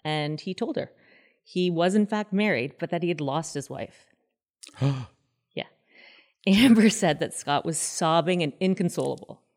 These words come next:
Speaker 1: So she didn't want to push the issue any further. She just comforted him and let him know that it was okay that he had lied originally. She was just happy that he was now being open and vulnerable with her.
Speaker 2: But he's not, aren't you, <clears throat> pardon me, aren't you a widow, widower?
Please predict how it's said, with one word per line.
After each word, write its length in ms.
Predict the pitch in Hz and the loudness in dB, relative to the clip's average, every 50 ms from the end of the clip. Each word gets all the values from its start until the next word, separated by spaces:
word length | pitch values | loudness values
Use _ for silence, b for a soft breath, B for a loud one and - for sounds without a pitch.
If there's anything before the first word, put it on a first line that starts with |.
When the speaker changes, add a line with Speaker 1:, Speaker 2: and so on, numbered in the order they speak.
| b b b b b b b | b b b b b b b
Speaker 1:
So 120 | b - 185 | b -4 -2
she 140 | - - 247 | 0 2 2
didn't 160 | 247 269 269 | 4 4 4
want 100 | 254 240 233 | 4 2 0
to 100 | - - | 0 2
push 240 | 220 220 - - | 0 0 0 0
the 140 | - 160 135 | -2 -2 -2
issue 220 | 151 - - 165 151 | -2 -2 0 -2 0
any 140 | 147 151 | 0 -2
further. 480 | 147 - 131 131 - - 156 196 202 - _ _ _ _ | -2 -4 -4 -6 -4 -6 -6 -6 -8 -10 _ _ _ _
She 180 | - - - 151 | -12 -10 -6 -6
just 200 | 156 160 - - | -4 -6 -6 -6
comforted 420 | - 180 175 175 214 202 208 202 | -6 -6 -4 -4 -2 -4 -4 -2
him 280 | 208 220 214 208 208 - | -2 -2 0 0 -2 -2
and 100 | - 156 | -4 -2
let 120 | 160 175 180 | -2 0 0
him 120 | 190 190 | 0 0
know 340 | 165 160 147 - - - - b b b b b b b - | 0 -2 -2 -4 -6 -8 -12 b b b b b b b -4
that 80 | 190 | -2
it 40 | 190 | 0
was 140 | 208 208 220 | 2 4 4
okay 560 | 226 226 - - - 156 160 165 160 160 160 | 2 2 0 -4 -4 -2 0 0 0 0 -2
that 160 | 151 170 165 | -2 -4 -4
he 100 | 160 190 | -2 -2
had 80 | 175 151 | -2 0
lied 220 | 151 139 147 143 | 0 0 0 0
originally. 540 | 156 147 135 131 - 156 147 151 165 156 - _ _ _ - | -2 -2 -4 -4 -4 -4 -2 -2 -4 -6 -8 _ _ _ -16
She 160 | - - 156 | -10 -8 -8
was 100 | 160 - | -6 -4
just 160 | 180 175 - | -6 -6 -6
happy 420 | - - 165 175 180 - 202 214 | -6 -6 -4 -4 -2 -2 -2 -2
that 140 | 180 170 147 | -2 -2 -4
he 80 | 160 156 | -4 -4
was 140 | 151 151 160 | -4 -4 -2
now 160 | 156 147 151 | -2 -2 -2
being 200 | 156 165 156 - - | -2 -2 -4 -4 -4
open 300 | 151 151 151 - 214 196 | -4 -4 -2 0 0 2
and 140 | 170 156 135 | 2 0 0
vulnerable 420 | 143 131 139 135 135 - - - | 0 0 -2 -2 -4 -6 -8 -8
with 100 | - - | -8 -10
her. 180 | - - - - - - - | -10 -10 -10 -12 -12 -4 0
Speaker 2:
But 100 | 220 202 | 2 2
he's 200 | 220 202 180 185 | 2 2 0 0
not, 140 | 240 226 - | -2 -2 -2
aren't 320 | - 165 185 190 175 - - _ _ - | -2 -4 -4 -4 -8 -12 -16 _ _ 6
you, 360 | - 226 233 190 156 127 107 | 8 8 10 10 8 6 4
<clears throat> 40 | - | 2
pardon 180 | - 160 151 147 | 2 4 4 4
me, 60 | 135 - | 4 4
aren't 140 | 151 185 240 | 2 2 2
you 160 | 262 104 90 | 0 0 0
a 60 | 110 | 0
widow, 500 | 87 78 87 98 123 151 170 180 170 170 - | 0 2 2 2 2 2 0 -2 -4 -4 0
widower? 460 | 120 107 113 147 160 175 202 208 | 4 6 6 6 4 2 0 -2